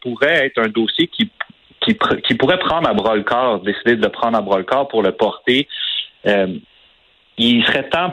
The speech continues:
politiquement parlant, je pense, de donner des alliés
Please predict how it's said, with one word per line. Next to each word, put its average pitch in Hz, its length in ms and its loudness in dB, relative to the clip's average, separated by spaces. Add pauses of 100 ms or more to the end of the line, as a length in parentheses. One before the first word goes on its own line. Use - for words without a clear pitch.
(100)
politiquement 147 600 -2
parlant, 123 380 -2
je 156 60 0
pense, 139 180 0
de 117 80 2
donner 117 440 0
des 110 260 2
alliés 107 580 0